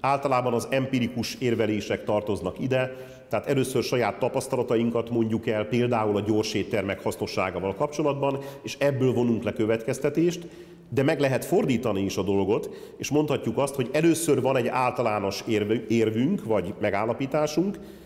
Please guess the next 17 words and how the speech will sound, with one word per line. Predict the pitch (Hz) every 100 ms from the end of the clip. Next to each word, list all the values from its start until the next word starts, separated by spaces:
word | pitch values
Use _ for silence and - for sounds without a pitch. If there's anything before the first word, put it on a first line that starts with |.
| - - - - -
és | 131 135
ezt | 139 151 151 -
fogjuk | - 135 131 135
alátámasztani | 135 120 120 113 104 - 104
majd | 104 117 113
az | 104
egyedi | 123 117 107
tények | 104 107 98 95
ismertetésével. | 110 107 95 98 92 90 - 95 107 143
Ez | 135 120
esetben | 117 113 95 101 127 - - - 110
deduktív | 131 127 113 - 101 113 117 - - -
vagy | 104 110 110
racionalista | 110 123 131 107 101 95 - 92 92
érvelésről | 107 101 92 92 85 - 95 85 85 85 - -
van | - 101 95 95 -
szó. | - 123 98